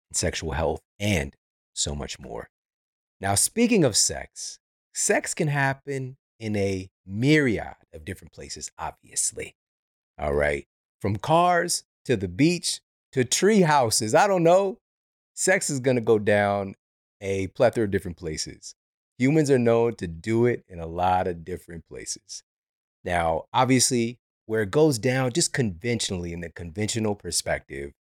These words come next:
is in the bed, all right? The B E D, making your bed rock, all right? Shout out to the Flintstones.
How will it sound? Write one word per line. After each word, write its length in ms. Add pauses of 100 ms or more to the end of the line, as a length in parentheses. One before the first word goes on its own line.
(200)
is 120
in 120
the 60
bed, 420 (520)
all 100
right? 120
The 120
B 380
E 180
D, 440 (640)
making 300
your 100
bed 320
rock, 420
all 60
right? 100
Shout 220
out 100
to 60
the 100
Flintstones. 840